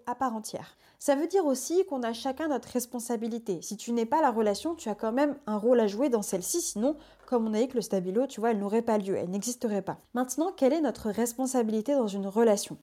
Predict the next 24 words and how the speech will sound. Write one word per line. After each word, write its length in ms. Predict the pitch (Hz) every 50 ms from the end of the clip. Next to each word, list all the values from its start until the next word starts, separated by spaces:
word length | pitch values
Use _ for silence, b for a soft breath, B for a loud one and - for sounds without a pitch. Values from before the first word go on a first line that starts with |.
| _ _ _ -
On 160 | 240 240 240
a 80 | 247
tous 220 | 247 254 - 392 -
un 80 | 330
système 400 | 262 - 254 226 - 320 311 277
de 80 | 226 240
pensée 680 | 233 233 - 240 226 220 - - 240 262 294 302 - - -
et 120 | 233 220
d'émotion 720 | 196 190 254 240 233 233 226 226 - - - 190 190 214 269 - _ _ _ _ _
qui 220 | - - - 233
nous 200 | 226 247 262 240
est 80 | 247 202
propre, 420 | 240 - - - - - - - -
parce 160 | - 196 196
qu'on 100 | - 196
est 40 | 190
tous 160 | 208 254 262
des 180 | 233 208 190 226
êtres 360 | 240 233 - - 254 214 233
humains 200 | 226 226 254 254
différents. 400 | 240 226 226 233 226 190 165 160
Partant 340 | - 277 277 - - 240 233
de 100 | 208 214
là, 200 | 208 190 285